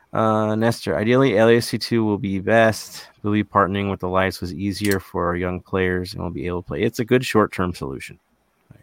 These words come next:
Yeah. Louis V, what's up with the Mexican kid that Vegas signed? Miss Mari? Uh, seasoning. Get the seasoning.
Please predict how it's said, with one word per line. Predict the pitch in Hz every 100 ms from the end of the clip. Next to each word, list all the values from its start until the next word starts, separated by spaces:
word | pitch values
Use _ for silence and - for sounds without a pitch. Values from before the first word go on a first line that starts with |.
| _
Yeah. | 98 - - - - -
Louis | 117 135 131
V, | 143 151 90 - - - -
what's | 139 -
up | 180
with | 147
the | 120
Mexican | 120 131 - 110
kid | 120 110
that | 95
Vegas | 90 104 107 98 - -
signed? | - - 92 90 98 98
Miss | 101 -
Mari? | 104 147 190 185 - - _ -
Uh, | 117 117 120
seasoning. | - 190 190 165 120 82 _ _ _ _ _ _ _ -
Get | 156
the | 147
seasoning. | 156 151 131 107